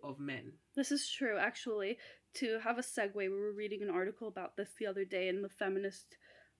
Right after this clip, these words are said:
Speaker 2: like, reading circle that I'm a part of, and the article was very much about that. It was about how it's, like, a woman can never truly claim her own eroticism because it's always in the eyes of men.
Speaker 1: Mm-hmm.
Speaker 2: And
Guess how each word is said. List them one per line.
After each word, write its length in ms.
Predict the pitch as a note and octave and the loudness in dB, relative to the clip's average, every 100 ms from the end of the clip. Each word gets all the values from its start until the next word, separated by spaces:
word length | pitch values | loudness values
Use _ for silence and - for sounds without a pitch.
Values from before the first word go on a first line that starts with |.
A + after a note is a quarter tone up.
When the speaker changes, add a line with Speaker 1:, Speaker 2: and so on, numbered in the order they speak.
| - | -10
Speaker 2:
like, 120 | F#3 F3+ | -6 2
reading 280 | G3 G3+ | 4 4
circle 380 | A3+ B3+ A#3+ B3+ | 2 0 2 0
that 140 | B3 A3 | 2 2
I'm 340 | A3+ A#3 A#3 - - - _ _ _ _ - | 0 -2 -6 -10 -20 -20 _ _ _ _ -18
a 40 | - | -6
part 240 | B3 A#3 C4 | 2 4 6
of, 240 | D4 D4+ | 6 4
and 300 | - G3+ G3 | 4 6 4
the 80 | G3 | 2
article 320 | G3 G3 A#3 | 2 2 0
was 160 | A#3 G#3 | -2 0
very 220 | F#3+ G3 G3 | 2 4 6
much 180 | F#3 | 4
about 300 | F#3+ F#3 - | 0 -4 -4
that. 180 | F#3 F3+ | -6 -2
It 40 | F#3+ | 0
was 160 | F#3+ | 0
about 300 | F#3+ F#3 F#3 | -2 -2 -2
how 200 | G3 G3 | 0 0
it's, 220 | F3+ - | -2 -4
like, 300 | G3+ F3+ - - - - _ _ | -2 -2 -4 -18 -20 -20 _ _
a 40 | F#3+ | -2
woman 400 | F#3+ F#3+ G3 G#3+ | 2 4 4 2
can 200 | A#3 G3+ | 0 4
never 360 | E3+ F#3 F#3 | 4 4 2
truly 460 | F#3+ - G#3 G3 F#3+ | 0 -4 -2 2 0
claim 400 | F#3 G3+ F3+ G3 | 0 4 6 6
her 80 | G3 | 4
own 120 | F#3 | 4
eroticism 720 | F#3 F3 F3+ - F#3+ G3+ G3 G3+ | 4 4 -4 -6 -4 0 2 0
because 240 | G3+ F3+ | -2 -4
it's 120 | F3 | -4
always 280 | - F3+ F#3 | 0 2 2
in 120 | G3 | 2
the 120 | F#3+ - | 2 2
eyes 280 | E3+ E3+ | 2 0
of 120 | F3 E3 | -2 -2
men. 520 | F3+ D3+ G#3+ C#4 E4+ | 0 0 4 6 6
Speaker 1:
Mm-hmm. 80 | G#3+ - - - _ _ - | 2 -6 -12 -20 _ _ 6
Speaker 2:
And 320 | F#3+ F#3 | 8 8